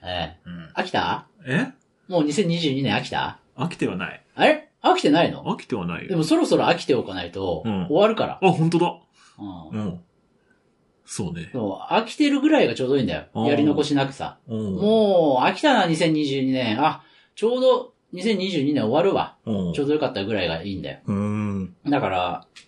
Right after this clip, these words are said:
Speaker 1: まだやり残してることがあるんだったら今のうちにやっといた方がいいし、
Speaker 2: うん。
Speaker 1: 言い残してることがあるんだったら今のうちに言っておいた方がいいよ。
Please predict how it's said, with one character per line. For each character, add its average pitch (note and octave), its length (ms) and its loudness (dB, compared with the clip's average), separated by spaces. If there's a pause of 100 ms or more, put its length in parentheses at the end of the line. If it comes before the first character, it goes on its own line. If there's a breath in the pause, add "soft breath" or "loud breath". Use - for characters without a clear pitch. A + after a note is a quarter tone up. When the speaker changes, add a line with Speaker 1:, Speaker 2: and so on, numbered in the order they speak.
(120)
Speaker 1:
ま E3 120 -2
だ A#2+ 100 2
や C3+ 100 4
り E3+ 80 2
残 A#3 340 0
し - 140 -6
て - 120 0
る C3 60 2
こ B2 80 -4
と C3 80 0
が A2 80 2
あ B2 40 0
る C3 80 -2
ん - 20 -4
だ G#2+ 60 -4
っ G2+ 40 -8
た G2 80 -6
ら G2 60 -4
今 A2 200 -2
の A2 60 -4
う A2 40 -8
ち A2 60 -10
に A#2 60 -6
や G#2+ 60 -2
っ - 20 -10
と A2 80 -12
い - 20 -12
た F#2 80 -6
方 E2 40 -4
が D#2+ 60 -6
い E2 40 -4
い D#2 40 -8
し、 D#2 300 -12 (100)
Speaker 2:
う A2+ 40 -2
ん。 F#2+ 560 -2
Speaker 1:
言 F3 120 -6
い - 20 -4
残 F#3 200 0
し - 40 -8
て C3 80 -2
る G2 40 -2
こ G2+ 60 -6
と G#2 80 -8
が F2+ 100 -4
あ - 20 0
る F2+ 80 -6
ん - 20 -8
だ E2 60 -6
っ E2 40 -14
た F2 100 -8
ら E2+ 100 -6
今 F#2+ 180 -6
の F#2+ 60 -4
う F#2 40 -8
ち F#2+ 60 -10
に F#2 80 -10
言 F2 100 -10
っ - 20 -18
て G2+ 80 -4
お F#2 60 -2
い F2 40 -4
た D#2+ 80 -10
方 D2 80 -8
が D2+ 60 -4
い D2 40 -6
い - 20 -8
よ。 C2 120 -14